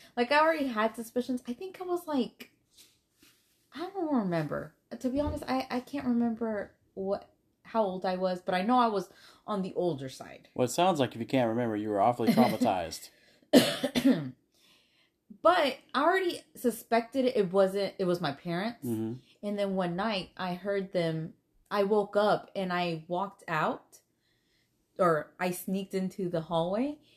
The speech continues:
Speaker 1: Um, and so when we were living in an apartment, so, uh, kinda like, uh, Holiday Park, or what was that apartment called?
Speaker 2: That's, that's right.
Speaker 1: Okay.
Speaker 2: That's right.
Speaker 1: Yeah, kinda like that. So there was a hallway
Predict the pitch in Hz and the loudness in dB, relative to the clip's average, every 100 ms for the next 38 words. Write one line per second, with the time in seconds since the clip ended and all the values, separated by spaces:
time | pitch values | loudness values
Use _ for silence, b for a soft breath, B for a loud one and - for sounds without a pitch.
0 | b b - 170 156 147 147 196 208 226 | b b -8 -2 -2 -2 -6 -8 -4 -2
1 | 220 202 180 185 165 151 139 135 104 87 | -2 0 0 -2 -4 -4 -6 -8 -12 -14
2 | - - - - 139 73 - _ _ _ | -20 -20 -18 -14 -12 -14 -20 _ _ _
3 | - 143 87 67 - 190 185 170 151 143 | -14 -12 -12 -14 -8 -6 -2 -2 -2 -4
4 | 139 - - - 165 151 139 139 - 165 | -8 -18 -20 -14 -10 -8 -8 -8 -4 -2
5 | 160 160 156 - 160 160 - - - 214 | -2 -4 -6 -6 -8 -6 -10 -14 -12 -14
6 | 220 220 240 - - 220 - - 110 127 | -12 -14 -14 -16 -18 -16 -10 -4 -2 0
7 | 139 139 165 165 - - 143 170 - 214 | -2 0 -2 -4 -8 -4 -4 -4 -2 -2
8 | - - 262 262 226 202 160 - - 180 | -2 0 0 2 0 -2 -6 -8 -8 -4
9 | 180 175 165 143 170 151 139 143 | -2 -2 -4 -4 -2 -2 -2 -6